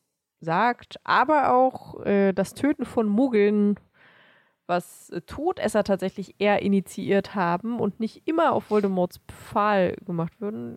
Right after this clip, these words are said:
äh, wurde, haben sie auch getan. Aber es, äh, Voldemort war es relativ wurscht. Äh, Voldemort hat Todesser auch oft wie Marionetten gespielt,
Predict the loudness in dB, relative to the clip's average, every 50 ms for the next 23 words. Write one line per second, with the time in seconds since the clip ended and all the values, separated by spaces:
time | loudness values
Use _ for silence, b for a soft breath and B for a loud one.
0 | -16 _ -12 -8 -6 -4 -4 -4 -4 -4 -6 -4 -2 -2 0 2 2 0 0 -2
1 | -6 -8 _ _ -12 -10 -10 -10 -10 -10 -12 -14 -12 -10 -12 -12 -14 -16 _ -20
2 | -20 -16 -14 -10 -8 -8 -8 -8 -8 _ _ b b b b b b b b b
3 | b b b b b b b b b -10 -6 -4 -2 0 0 -2 -2 -8 _ _
4 | _ -14 -12 -12 -12 -10 -8 -4 -2 -2 -2 -2 -4 -4 -4 -8 -8 -8 -10 -20
5 | _ -20 -20 -18 -14 -12 -12 -10 -10 -10 -6 -2 0 0 0 -2 -8 -16 _ b
6 | b b b b b b b b b b b b b b b b b b b b
7 | _ _ _ _ _ _ -20 -20 _ -6 -2 0 2 4 4 4 2 2 2 0
8 | 0 2 2 2 2 2 0 -2 -2 -4 -4 -4 -6 -12 -4 -2 -2 -2 -2 0
9 | 0 0 0 0 -2 -4 -4 -4 -4 -12 -8 -6 -4 -2 -2 -2 0 2 2 2
10 | 4 4 2 0 0 -2 -6 -8 -6 -4 -6 -6 -8 -8 -6 -2 0 0 0 0
11 | -4 -8 -14 -18 B